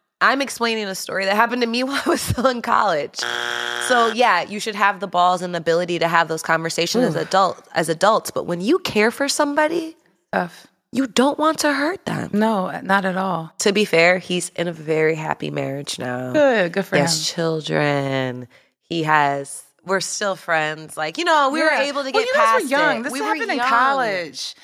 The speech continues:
Speaker 2: But now look at
Speaker 1: Literally over a decade.
Speaker 2: Yeah, but look at where you are now.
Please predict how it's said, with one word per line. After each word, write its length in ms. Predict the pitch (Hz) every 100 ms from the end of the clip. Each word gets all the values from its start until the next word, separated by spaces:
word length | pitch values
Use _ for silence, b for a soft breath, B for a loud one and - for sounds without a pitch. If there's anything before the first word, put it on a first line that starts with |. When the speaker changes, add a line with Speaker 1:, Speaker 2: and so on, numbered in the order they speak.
| B -
Speaker 2:
But 140 | 262
now 220 | 254 262
look 180 | 254 302
at 60 | 370
Speaker 1:
Literally 320 | 392 381 381 -
over 340 | 269 285 302 330
a 80 | 302
decade. 640 | 214 247 254 226 196 165
Speaker 2:
Yeah, 240 | 160 311 254
but 160 | 247 220
look 160 | 285
at 140 | 330 262
where 120 | 254
you 160 | 247
are 100 | 220
now. 240 | 185 143